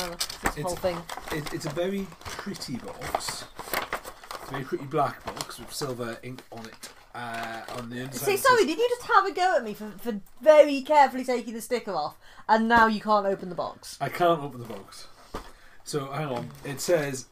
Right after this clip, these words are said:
Speaker 2: Ollivander's Harry Potter wand pen, which tells me what's in the box. So that's been spoiled for me already.
Speaker 1: No, you see, I've,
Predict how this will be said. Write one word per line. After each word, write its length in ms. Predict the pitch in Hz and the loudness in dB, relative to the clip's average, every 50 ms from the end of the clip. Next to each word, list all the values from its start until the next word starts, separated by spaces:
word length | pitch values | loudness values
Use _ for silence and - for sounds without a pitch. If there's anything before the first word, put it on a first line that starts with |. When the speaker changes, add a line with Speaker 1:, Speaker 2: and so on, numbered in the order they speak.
| _ - | _ 0
Speaker 2:
Ollivander's 760 | - 175 180 185 170 170 165 160 160 160 165 160 147 131 131 - - - - | 2 6 6 6 6 4 2 2 2 0 0 -2 -2 -6 -10 -14 -18 -20 -16
Harry 560 | - - - - - 147 147 151 151 147 143 139 - - - | -14 -14 -12 -10 -10 -8 -8 -8 -8 -8 -10 -12 -14 -14 -12
Potter 360 | 156 - - - - 127 120 107 113 110 110 | -12 -10 -6 -6 -6 -6 -6 -10 -14 -12 -8
wand 460 | 117 123 151 175 180 160 147 131 120 - - | -8 -6 -6 -8 -8 -10 -10 -10 -12 -16 -16
pen, 280 | - 98 110 110 120 127 - - - - - - | -16 -16 -14 -14 -14 -14 -16 -18 -20 -20 -20 -20
which 180 | - - - | -16 -16 -14
tells 300 | - - - 143 156 135 | -14 -12 -10 -8 -8 -8
me 80 | 127 139 | -8 -8
what's 200 | 131 123 - - | -10 -10 -10 -10
in 100 | 147 143 | -10 -10
the 60 | 127 | -10
box. 400 | 101 90 87 - - - - - - - - - _ _ - - - - - - - - - - - | -12 -14 -18 -18 -18 -20 -20 -20 -20 -20 -20 -20 _ _ -20 -20 -20 -18 -16 -16 -16 -16 -16 -18 -20
So 120 | - 123 | -16 -14
that's 160 | 117 120 120 - | -14 -14 -14 -14
been 180 | - 117 104 | -14 -12 -12
spoiled 300 | - - - 113 110 104 | -12 -12 -12 -14 -14 -14
for 220 | - - - 104 98 98 101 | -16 -16 -14 -14 -14 -14 -14
me 140 | 101 120 127 - - | -16 -18 -20 -20 -18
already. 500 | 101 101 101 98 104 110 104 101 92 87 101 123 127 - - - - - - - - _ - _ - - - - _ _ - - - - _ - - - - _ - - 214 | -16 -14 -14 -14 -12 -12 -12 -12 -12 -14 -16 -16 -18 -18 -18 -20 -20 -20 -20 -20 -20 _ -20 _ -20 -20 -20 -20 _ _ -20 -20 -20 -20 _ -20 -20 -20 -20 _ -18 -8 -2
Speaker 1:
No, 80 | 214 | 0
you 80 | 208 214 | 0 0
see, 200 | - 233 208 208 | 2 2 6 10
I've, 220 | 208 208 202 175 | 10 8 8 6